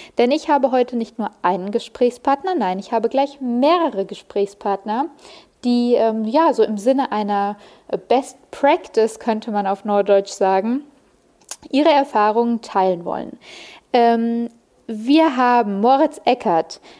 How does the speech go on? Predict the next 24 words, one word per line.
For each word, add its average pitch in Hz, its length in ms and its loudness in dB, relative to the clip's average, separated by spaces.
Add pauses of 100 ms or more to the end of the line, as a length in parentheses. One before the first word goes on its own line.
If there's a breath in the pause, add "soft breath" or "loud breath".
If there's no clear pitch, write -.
äh, 214 280 2
aus 233 260 0
dem 226 280 -2
Harz, 185 420 -2
Heidi 285 340 2
Weber 262 340 4
aus - 260 -4
Rheinland-Pfalz, 220 880 -4 (540 loud breath)
ähm, 208 480 0 (120)
Jonas 320 420 2
Hoffmann-Eifler 226 920 0
aus 214 260 -2
der 190 440 2
Südpfalz, 190 1000 0 (880 soft breath)
ähm, 208 420 2 (180)
und 359 160 0
Ingrid 339 420 0
Dentschel. 196 640 0
Wir 226 180 2
haben 240 240 0
eine, 233 480 0
einen 226 200 0
großen 311 500 -2
Potpourri, 311 800 -2